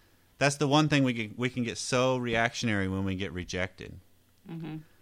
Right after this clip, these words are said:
Speaker 1: That
Speaker 2: And it's not rejected. You, you know, because that's the whole thing, the whole word rejected. Oh, my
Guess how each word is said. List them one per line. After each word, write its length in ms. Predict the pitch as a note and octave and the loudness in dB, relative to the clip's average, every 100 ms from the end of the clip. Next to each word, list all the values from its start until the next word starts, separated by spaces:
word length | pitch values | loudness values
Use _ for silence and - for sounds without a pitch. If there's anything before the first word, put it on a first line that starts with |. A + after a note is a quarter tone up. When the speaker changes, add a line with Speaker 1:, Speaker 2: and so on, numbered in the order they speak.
| _ _ F#2+ | _ _ -4
Speaker 1:
That 140 | G2+ | 0
Speaker 2:
And 80 | G3 | 2
it's 140 | G3+ | 0
not 220 | A3+ A3 - | 2 0 0
rejected. 600 | F#3+ - F#3 - C#3+ - | -4 -6 -10 -10 -16 -6
You, 140 | F#3 G#3+ | 0 2
you 160 | A3+ | 4
know, 80 | A#3 | 2
because 280 | G3+ G#3+ G#3+ | 2 -2 2
that's 220 | A#3+ A#3 | 2 2
the 100 | A3 | 0
whole 120 | A3+ | 0
thing, 240 | A3 A3+ F3+ | 2 0 2
the 80 | |
whole 160 | G3+ A3+ | 2 2
word 280 | F3+ G#3 F#3+ | 4 2 0
rejected. 520 | E3+ F3+ F3+ - D3 | -2 -2 -2 -4 -6
Oh, 240 | - F#4+ G4 | -2 0 0
my 260 | E4+ - | -2 -4